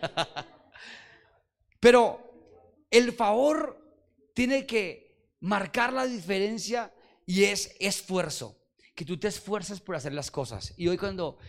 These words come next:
iba para Bogotá, eh, a comprar ciertas cositas de, de elementos de sonido,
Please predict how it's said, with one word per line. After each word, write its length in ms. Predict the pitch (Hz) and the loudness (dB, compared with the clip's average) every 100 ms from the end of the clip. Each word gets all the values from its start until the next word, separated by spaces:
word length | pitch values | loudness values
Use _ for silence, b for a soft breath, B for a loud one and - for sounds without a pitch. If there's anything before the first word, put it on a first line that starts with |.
| B - | B -4
iba 180 | 160 175 | -2 -2
para 220 | 180 165 | -2 -2
Bogotá, 600 | 151 127 123 156 156 160 - | -4 -6 -6 -4 -6 -6 -10
eh, 240 | 135 127 | -10 -8
a 120 | 127 - | -10 -10
comprar 360 | 127 113 131 | -10 -8 -8
ciertas 320 | 139 127 - - | -8 -10 -12 -10
cositas 460 | 127 123 117 131 | -12 -10 -10 -10
de, 220 | 123 95 | -12 -16
de 260 | 104 110 110 | -16 -16 -14
elementos 400 | 117 110 127 139 | -14 -12 -14 -14
de 80 | 139 | -14
sonido, 440 | 127 113 117 123 | -12 -12 -12 -14